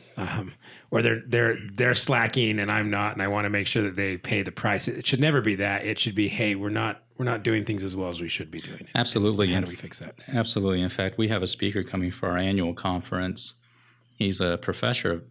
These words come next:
Speaker 2: professor of business ethics, and he wrote a great book called the, uh, uh, The Field Guide to Business Ethics. And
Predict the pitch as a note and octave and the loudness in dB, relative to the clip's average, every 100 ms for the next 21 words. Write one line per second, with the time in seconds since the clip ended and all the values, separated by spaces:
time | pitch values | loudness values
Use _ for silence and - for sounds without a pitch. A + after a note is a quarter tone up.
0 | - - F#2+ - C3+ - G2 E2+ F2 G2 | -18 -2 -2 2 0 2 2 2 2 0
1 | G2 - E2+ - F2 E2 - - - F#2 | 0 0 -2 -2 -2 -2 -4 -6 -6 -4
2 | F#2 G2 A#2+ F#2 F2 F#2 F#2+ F#2 G2+ F#2 | -2 0 2 2 0 0 0 2 0 0
3 | F2 - - - - - _ - F2+ F2+ | -2 -10 -20 -20 -20 -20 _ -2 0 0
4 | E2+ E2+ E2 D#2+ D#2 D#2 - _ _ - | -2 -4 -2 -2 -4 -6 -12 _ _ -6
5 | G2+ F#2+ G#2 E2+ E2 - - G2+ G2+ G2 | -4 -4 -4 -4 -4 -6 -4 0 0 2
6 | F#2 F2+ - F2+ E2 E2 E2+ - F#2+ F2+ | 0 0 -2 -2 -2 -4 -6 -2 0 0
7 | E2+ F2+ - E2+ - - F2 E2 D#2+ | 0 -2 -2 -4 -2 -2 0 0 -2